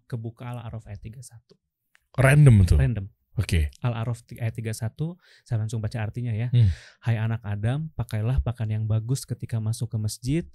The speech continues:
Speaker 1: makan dan minumlah, tapi jangan berlebih-lebihan, karena sesungguhnya Allah tidak menyukai orang yang berlebih-lebihan."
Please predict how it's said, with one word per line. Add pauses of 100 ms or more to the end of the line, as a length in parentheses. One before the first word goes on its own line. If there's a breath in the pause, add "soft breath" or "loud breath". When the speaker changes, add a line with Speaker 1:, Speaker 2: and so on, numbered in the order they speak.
(280 soft breath)
Speaker 1:
makan
dan
minumlah,
tapi
jangan
berlebih-lebihan,
karena
sesungguhnya
Allah
tidak
menyukai
orang
yang
berlebih-lebihan."